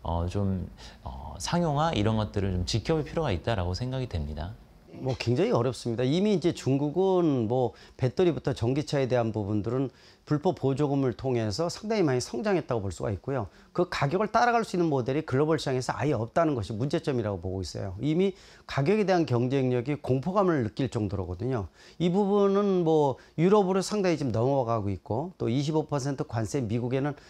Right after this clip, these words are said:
Speaker 2: 아직 전기차가 제대로 못 들어가고 있지만은 폴스타라든지 또 우회 전략을 통해서 많이 들어가고 있어요. 이런 부분들이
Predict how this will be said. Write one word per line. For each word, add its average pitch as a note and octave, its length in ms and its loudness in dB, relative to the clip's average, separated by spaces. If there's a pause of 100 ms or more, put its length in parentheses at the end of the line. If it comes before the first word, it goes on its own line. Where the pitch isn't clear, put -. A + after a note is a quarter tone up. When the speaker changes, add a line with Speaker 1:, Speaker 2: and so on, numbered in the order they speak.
(160)
Speaker 2:
아직 B2 260 -2
전기차가 C3 760 0 (380)
제대로 D3 280 2
못 A2 180 0
들어가고 C3+ 340 4
있지만은 A2 480 -2 (240)
폴스타라든지 D#3 960 0 (140)
또 D3 100 2
우회 F#3+ 280 4
전략을 G3 360 4
통해서 C#3 380 -2
많이 B2+ 260 0
들어가고 C#3 440 2
있어요. G#2 400 -6 (180)
이런 F3+ 240 4
부분들이 D#3 500 2